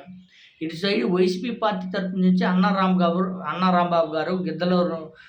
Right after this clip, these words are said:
నియోజకవర్గం నుంచి మన మార్కాపురం నియోజకవర్గానికి వచ్చారు. నారాయణ రెడ్డి గారు మార్కాపురం నియోజకవర్గం, మార్కాపురం టీడీపీ తరపున గతంలో కానీ పోటీ చేశారు, ఓడిపోయారు. తర్వాత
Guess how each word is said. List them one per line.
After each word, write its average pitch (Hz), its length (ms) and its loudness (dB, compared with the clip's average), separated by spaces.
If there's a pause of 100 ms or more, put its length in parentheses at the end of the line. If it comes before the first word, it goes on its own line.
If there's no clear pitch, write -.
(160)
నియోజకవర్గం 156 680 -4
నుంచి 151 300 -6 (2000)
మన 170 320 2
మార్కాపురం 185 580 0
నియోజకవర్గానికి 165 840 -2
వచ్చారు. 127 300 -6 (680)
నారాయణ 208 340 0
రెడ్డి 190 220 0
గారు 190 240 2 (540)
మార్కాపురం 170 580 -2
నియోజకవర్గం, 165 640 -4
మార్కాపురం 165 540 -2
టీడీపీ 160 420 -10
తరపున 160 280 -6
గతంలో 156 460 -6
కానీ 160 160 -4
పోటీ 156 280 -6
చేశారు, 160 460 -8 (400)
ఓడిపోయారు. 170 640 0 (400)
తర్వాత 170 220 0